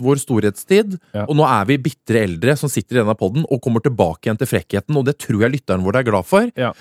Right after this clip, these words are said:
Speaker 1: Eh, du kan kjøpe deg T C M-en i se-, i S L,
Speaker 2: Ja.
Speaker 1: og jeg kan kjøpe meg en ny trapp, altså.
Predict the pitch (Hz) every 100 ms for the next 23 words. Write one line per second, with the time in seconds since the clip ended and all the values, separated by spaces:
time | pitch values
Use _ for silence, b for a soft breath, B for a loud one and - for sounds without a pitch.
0 | B - 151 147 147 147 123 151 165 175
1 | 180 143 127 127 147 160 139 98 107 110
2 | 147 135 - 131 127 175 196 285 262 127
3 | 143 175 139 156 131 147 - 143 123 123
4 | 110 - - 117 - 120 98 -